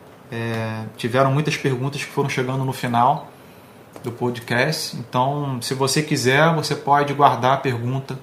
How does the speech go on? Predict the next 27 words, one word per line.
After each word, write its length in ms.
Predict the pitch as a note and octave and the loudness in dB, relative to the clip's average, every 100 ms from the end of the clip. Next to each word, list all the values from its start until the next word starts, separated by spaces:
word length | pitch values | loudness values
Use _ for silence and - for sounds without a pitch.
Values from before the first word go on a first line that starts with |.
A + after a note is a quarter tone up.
| - - - - - | -16 -20 -20 -20 -6
pro 120 | C3 | -4
próximo, 580 | - A#2+ C#3 D#3+ - F3+ | 0 6 6 6 -2 -4
da 80 | C3 | -4
semana 320 | - A#2+ B2 | -4 -4 -4
que 120 | - | -6
vem, 220 | G#2 A#2+ | -4 -2
segunda-feira 640 | D3+ B2 B2+ B2 A#2+ B2 A#2+ | -2 -2 -2 -4 0 0 0
às 160 | G#2+ | 0
oito, 360 | A#2 C#3+ E3 - - - - - - | 2 0 0 -10 -18 -20 -20 -18 -8
toda 180 | B2+ C3 | -4 -2
segunda. 580 | C3+ A2 A#2 D3 E3 D#3+ - - - - - - - | -2 -2 -2 0 -2 -4 -12 -20 -20 -20 -20 -12 -6
E 480 | A#2 A#2 A#2 A2+ A#2+ | -2 0 0 -2 -2
o 60 | |
Little 240 | A#2+ B2 B2 | 0 2 4
Boy 200 | B2+ C3 | 4 2
respondeu 420 | B2+ - B2 B2+ | 0 -2 0 2
dizendo 320 | B2 A#2+ B2+ | 2 0 -2
que 120 | A#2+ C3 | -2 -2
não 180 | C#3 | 2
acusou, 460 | C#3+ - C#3+ A#2 A2+ | 2 0 -2 0 0
que 100 | A#2 | 0
ele 80 | A2+ | -2
havia 200 | A2 B2 | 0 -2
feito 260 | B2 B2 B2 | 0 -2 -2
apenas 300 | B2+ B2+ B2 | -2 -2 -2
uma 140 | - | -2
pergunta. 520 | - C3+ A2+ A2+ A2 | 0 0 0 -2 -4